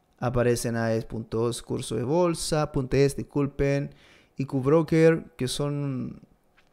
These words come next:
eh, si no me equivoco, son broker,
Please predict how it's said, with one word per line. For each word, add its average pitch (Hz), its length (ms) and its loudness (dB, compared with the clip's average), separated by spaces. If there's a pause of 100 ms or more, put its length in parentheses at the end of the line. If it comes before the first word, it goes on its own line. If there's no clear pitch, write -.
(840)
eh, 117 600 2
si - 140 -8
no 127 80 -2
me 127 100 0
equivoco, 123 420 -2
son 120 200 -6
broker, 139 520 -4